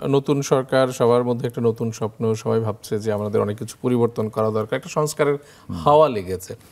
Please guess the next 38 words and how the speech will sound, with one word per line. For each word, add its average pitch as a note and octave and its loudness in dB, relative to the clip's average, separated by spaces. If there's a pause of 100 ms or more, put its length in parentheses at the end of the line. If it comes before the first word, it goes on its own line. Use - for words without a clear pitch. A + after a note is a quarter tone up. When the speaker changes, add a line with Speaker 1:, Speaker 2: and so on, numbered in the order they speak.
(400)
Speaker 1:
আপনার G3+ 4
কি A3+ 0
এই G#3+ 4
ব্যাপারে G3 4
কোনো F#3 2
প্রপোজাল F#3 2
আছে A2+ 0
কিনা, G#2+ -4
প্রস্তাব C#3+ 0
আছে G#2+ 0
কিনা, G#2 -4
যে G#2 -4
আপনি D3+ -6
কি F3 -2
মনে F#3 2
করেন B2 0
কেমন C#3 0
হওয়া D3+ 4
উচিত B2+ -2
এই G#2 -6
জায়গাগুলোতে F#2 -6
আমাদের F#2 -8 (400)
সার্ভিসটা? G2+ -4 (500)
Speaker 2:
অবশ্যই, D3+ -2
আমি C#3+ 2
যেহেতু F#3 0
ক্যান্সার C3 0
চিকিৎসক, A#2 -2
ক্যান্সার B2 2
Speaker 1:
হ্যাঁ। C#3 2
Speaker 2:
রোগীদের A#2+ 2
নিয়েই G2+ 0
আমি F#2 -2
হয়তো F2+ -4
আমার, F#2 -2
আহ, F#2 2 (100)
সবকিছু F2+ -8 (220)
বলা F#2 -4